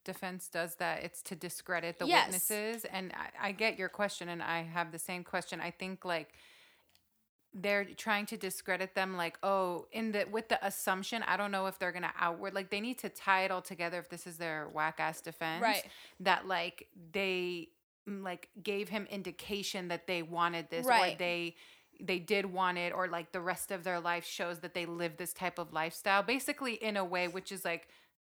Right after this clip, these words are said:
Speaker 1: really unfortunate, and this is, like, the, the narrative that they put around women a lot of the time is that, oh, they wanted it, or they ma-, they made it seem like they wanted it. I, that's just the assumption
Speaker 2: Yeah.
Speaker 1: I'm making from what you're saying, but, like, definitely from all the, like,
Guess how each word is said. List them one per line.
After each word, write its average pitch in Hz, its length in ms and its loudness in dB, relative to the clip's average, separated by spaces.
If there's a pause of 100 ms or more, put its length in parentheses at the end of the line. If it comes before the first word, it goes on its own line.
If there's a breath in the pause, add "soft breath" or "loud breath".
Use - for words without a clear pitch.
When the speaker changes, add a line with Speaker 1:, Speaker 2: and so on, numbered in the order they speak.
(120)
Speaker 1:
really 202 260 -2
unfortunate, 180 640 -2
and 170 160 -4
this 180 160 -6
is, 175 120 -6
like, 160 220 -4
the, 165 460 -6 (500 soft breath)
the 175 100 -4
narrative 185 500 4
that 175 260 -4
they 175 140 -4
put 190 200 0
around 170 280 2
women 170 320 -2 (160)
a 185 60 -8
lot 185 220 4
of 180 80 -4
the 185 80 -6
time 180 320 -2
is 165 120 -6
that, 170 200 0
oh, 185 140 2
they 175 180 -2
wanted 170 440 0
it, 170 200 0
or 160 120 -2
they 165 500 -2
ma-, 180 300 -4
they 180 160 -6
made 175 200 -8
it 175 120 -10
seem 185 240 -4
like 165 220 -4
they 170 100 -4
wanted 165 340 -2
it. 165 100 2
I, 185 120 4
that's 196 260 2
just - 140 -8
the 175 100 -2
assumption 226 220 0
Speaker 2:
Yeah. 208 280 4
Speaker 1:
I'm 170 60 -2
making 165 300 -6
from 175 160 -8
what 165 100 -4
you're 170 140 -8
saying, 170 340 -4
but, 170 220 2
like, 160 200 -2 (280 loud breath)
definitely 208 300 4
from 185 180 -2
all 175 160 6
the, 185 100 2
like, 175 380 0